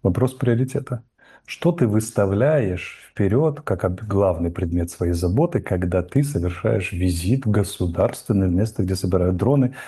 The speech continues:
на каком-то там заводе, который типа нейтральный и несчастный? Что? Ты расписываешься в том, что ты отеческим взором заботишься о украинской оборонной промышленности? А ты думаешь о людях, которым через два дня прилетит в, на голову вся эта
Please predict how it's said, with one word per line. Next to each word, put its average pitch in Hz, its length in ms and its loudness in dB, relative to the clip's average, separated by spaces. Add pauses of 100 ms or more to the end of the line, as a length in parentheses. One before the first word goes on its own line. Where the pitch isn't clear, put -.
(120)
на 107 160 4
каком-то 104 420 2
там 95 180 0
заводе, 104 360 2
который 98 320 -2
типа 95 220 -2
нейтральный 110 560 0
и - 40 -2
несчастный? 113 460 -6
Что? - 380 -4 (960)
Ты 110 120 2
расписываешься 123 540 0
в 113 60 -6
том, 127 120 2
что 117 120 -4
ты 110 260 2
отеческим 113 640 0
взором 104 320 2
заботишься 101 480 0
о 101 40 0
украинской 107 400 0
оборонной 110 320 2
промышленности? 135 640 -2 (720)
А 104 100 0
ты - 80 2
думаешь 175 300 2
о 135 40 -2
людях, 110 240 0
которым 92 360 0
через 95 220 0
два 95 120 0
дня 98 160 0
прилетит 92 360 -2
в, 92 200 -2
на 92 140 2
голову 92 340 -4
вся - 260 -6
эта 110 220 -6